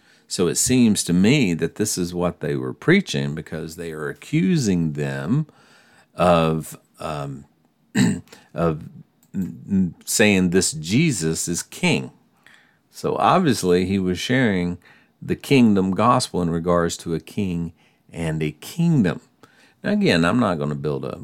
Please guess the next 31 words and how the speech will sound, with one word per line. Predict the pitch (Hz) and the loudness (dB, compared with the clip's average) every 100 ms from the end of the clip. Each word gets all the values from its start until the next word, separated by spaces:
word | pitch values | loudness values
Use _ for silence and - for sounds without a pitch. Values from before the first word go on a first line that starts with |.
| - | -14
a | |
whole | 85 90 87 | -8 -6 -6
doctrine | 80 127 - - 67 | -2 -4 -4 -8 -10
on | 65 69 | -10 -8
that, | 71 73 - - - _ _ | -6 -6 -10 -18 -20 _ _
but | 80 80 82 78 - - _ _ | -12 -2 2 2 -2 -8 _ _
the | - | -16
kingdom | - 143 180 95 | -4 0 2 4
was | 85 | 2
promised | - 120 117 95 - | 0 2 2 0 -4
to | 80 | -8
the | 76 | -8
Jews. | 80 113 - - - | -4 -2 -2 -6 -8
So | - 82 80 76 - - _ _ - | -8 -2 -2 -2 -6 -20 _ _ -12
this | 92 120 151 - | 0 2 4 2
is | 101 87 | 0 0
the | 87 92 | 2 4
only | 143 127 | 4 6
way, | 87 | 4
in | 82 | 2
my | 85 110 | 2 2
opinion, | 113 - 80 78 78 | 0 -2 -4 -4 -4
that | 80 80 | -6 -6
they | 82 | -6
could | 80 90 | -4 -6
have | 80 76 73 | -4 -8 -8
been, | 78 78 76 69 | -6 -4 -4 -8
been | 78 78 | -6 -6
accused | 71 - 110 87 - | -6 -2 0 0 -6
of | 67 | -8
insurrection. | 76 73 - 80 78 - - | -6 -6 -6 -6 -6 -6 -10